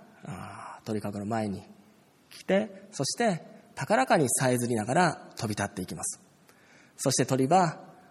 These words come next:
まるでありがとうを言うように、その青年の頭の上でこう描いた後、えー、大自然に向かって飛び立っていきます。えー、そしてしばらく見つめていると、鳥は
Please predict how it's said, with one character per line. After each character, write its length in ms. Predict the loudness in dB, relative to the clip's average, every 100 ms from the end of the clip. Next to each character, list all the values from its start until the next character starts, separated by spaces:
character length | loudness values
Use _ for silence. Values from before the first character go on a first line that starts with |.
| -16 -2
ま 160 | 4 6
る 80 |
で 160 | 6 2
あ 100 | 2
り 100 | 2 6
が 140 | 6
と 120 | 8
う 40 | 8
を 20 | 8
言 180 | 8
う 40 | 8
よ 120 | 6
う 40 |
に、 80 | 2 -6 -14 -18 -14
そ 200 | -6 -4
の 60 | -2 0
青 180 | 0 0
年 220 | -2 0
の 320 | 0 0 -8
頭 320 | -6 -2 0
の 100 | 0
上 100 | 0
で 120 | -2 -6
こ 360 | 2 6 6 4
う 20 |
描 220 | 4 2
い 60 | 4
た 120 | 2
後、 520 | 4 0 0 -6 -20 -20 -20 _ _ _ _ _
え 460 | -12 -10 -12 -16 -6
ー、 40 |
大 120 | -2 0
自 200 | 0 -2
然 140 | -4
に 60 | -6
向 100 | -6
か 120 | -10
っ 40 |
て 540 | -10 -2 0 0 -4 -8
飛 100 | -6
び 100 | -2
立 80 | -2
っ 60 |
て 120 | -4
い 40 | -8
き 80 | -8
ま 80 | -8
す。 180 | -8 -12 _ _ _ -20 _ _ _ _ _ _ -6
え 40 |
ー、 20 |
そ 160 | 0 2
し 120 | 2
て 400 | 4 2 0 -6 -4
し 180 | 2
ば 120 | 8 8
ら 120 | 6
く 280 | 2 -2 -2
見 100 | 0
つ 120 | 2
め 100 | 2
て 100 | 2
い 60 | 0
る 120 | 0
と、 400 | 4 4 4 -6 -18 -20 -20 -20 _ -8
鳥 220 | -4 4
は 400 | 6 6 2 -8